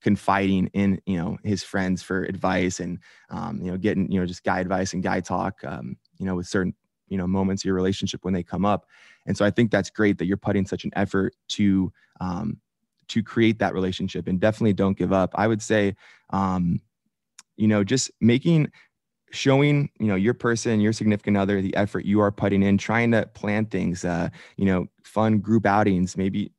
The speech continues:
uh, d-, maybe some double, triple dates, just group dates with maybe some of your single friends. And I don't know if, you know, if, if, if he had, uh, you know, some single friends, trying to create just a fun group environment,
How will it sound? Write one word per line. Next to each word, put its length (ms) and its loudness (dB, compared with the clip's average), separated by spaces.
uh, 240 -8
d-, 200 -8
maybe 300 2
some 300 0
double, 300 0
triple 280 -6
dates, 300 -2
just 200 -6
group 260 -4
dates 340 -2
with 180 -2
maybe 200 0
some 180 0
of 60 4
your 120 4
single 300 0
friends. 440 -2
And 200 -6
I 80 -8
don't 100 -4
know 160 -2
if, 120 -8
you 60 -2
know, 240 -2
if, 120 -8
if, 300 -8
if 260 -8
he 160 -6
had, 300 -4
uh, 300 -2
you 60 0
know, 100 0
some 180 -2
single 260 0
friends, 400 -2
trying 220 0
to 140 0
create 280 -4
just 140 -8
a 40 -10
fun 340 0
group 260 -2
environment, 560 0